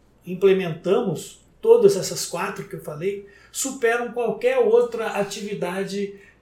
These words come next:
eh, humana. Se tudo, todas as aplicações fizessem como nós fazemos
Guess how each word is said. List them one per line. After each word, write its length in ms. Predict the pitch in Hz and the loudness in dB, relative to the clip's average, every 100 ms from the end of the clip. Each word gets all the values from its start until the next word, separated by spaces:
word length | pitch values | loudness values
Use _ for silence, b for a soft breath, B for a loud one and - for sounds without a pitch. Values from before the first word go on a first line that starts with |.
| _ - | _ -12
eh, 260 | 180 170 185 | -10 -2 2
humana. 540 | 202 175 165 - - _ _ b - | 2 2 -2 -6 -10 _ _ b -18
Se 220 | - 262 | -6 -4
tudo, 640 | - 294 381 370 285 202 - _ - | -2 6 10 10 6 -2 -12 _ -4
todas 380 | 277 311 285 | 0 0 0
as 140 | 254 247 | 0 2
aplicações 680 | 233 233 233 214 - 202 - | -2 -4 -4 -2 2 0 0
fizessem 760 | 262 185 214 254 254 - 196 | -6 -2 2 2 2 0 0
como 180 | - 185 | -2 -8
nós 200 | 185 180 | -8 -2
fazemos 680 | 196 160 175 220 208 - | -2 -2 -4 -6 -8 -10